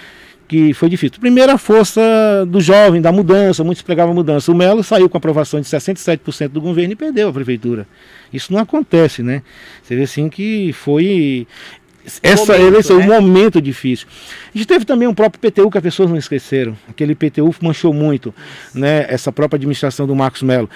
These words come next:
Speaker 2: Ficou arrastando, né?
Speaker 1: Ficou,
Speaker 2: Quatro
Speaker 1: ficou
Speaker 2: anos.
Speaker 1: arrastando. Também no final também, aquilo tudo aconteceu na Câmara Municipal, Municipal, você sabe, com os
Speaker 2: A prisão dos
Speaker 1: vereadores.
Speaker 2: vereadores.
Speaker 1: Então, são esses dois fatores. Porque, na, avaliando, eu tenho conversado muito com as pessoas, na minha visão, o Melo foi um dos melhores prefeitos da cidade de Mogi, um grande administrador. Por quê?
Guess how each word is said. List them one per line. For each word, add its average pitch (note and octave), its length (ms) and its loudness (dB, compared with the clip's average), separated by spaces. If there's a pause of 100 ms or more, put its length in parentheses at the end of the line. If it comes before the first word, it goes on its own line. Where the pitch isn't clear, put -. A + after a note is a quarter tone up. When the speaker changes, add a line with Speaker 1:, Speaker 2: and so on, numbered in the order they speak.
(200)
Speaker 2:
Ficou - 160 -12
arrastando, F3 560 -12
né? D3+ 100 -10
Speaker 1:
Ficou, F3 160 -2
Speaker 2:
Quatro F#3 240 2
Speaker 1:
ficou F3 240 -2
Speaker 2:
anos. F3+ 80 2
Speaker 1:
arrastando. F3+ 600 0
Também F#3 360 -2
no F3+ 100 0
final E3 380 -4
também, D#3+ 400 -6
aquilo C#3+ 220 -10
tudo D3+ 200 -14
aconteceu D3+ 380 -6
na C#3 80 -6
Câmara C3+ 260 -8
Municipal, C3 460 -8
Municipal, C3 760 -8
você B2 140 -8
sabe, C#3 400 -10
com A#2 140 -14
os G#2+ 80 -12
Speaker 2:
A - 20 -10
prisão C3 300 -6
dos D3 80 -4
Speaker 1:
vereadores. D#3 300 -8
Speaker 2:
vereadores. D3+ 200 -18
Speaker 1:
Então, A3 320 -6 (320)
são - 180 -6
esses F#3 200 -6
dois A3 240 2
fatores. E3 520 0 (240)
Porque, - 300 -10
na, G#3 220 -2
avaliando, F#3+ 580 2
eu D3+ 60 0
tenho D#3+ 160 -6
conversado D3 340 -2
muito F3 200 -2
com D#3+ 80 -6
as C#3 100 -10
pessoas, D#3+ 480 -4
na F3 160 -2
minha A#3 140 2
visão, F#3 280 -2
o F#3+ 60 -2
Melo F3+ 200 -2
foi F3+ 200 -4
um - 20 -8
dos D#3+ 140 -8
melhores D#3+ 340 -4
prefeitos F3 440 -6
da D#3+ 60 -2
cidade D3+ 260 -6
de D3+ 40 -8
Mogi, D3 240 -6
um E3+ 80 -4
grande D#3+ 260 -2
administrador. C#3 560 -4
Por D3 240 -6
quê? B2 200 -4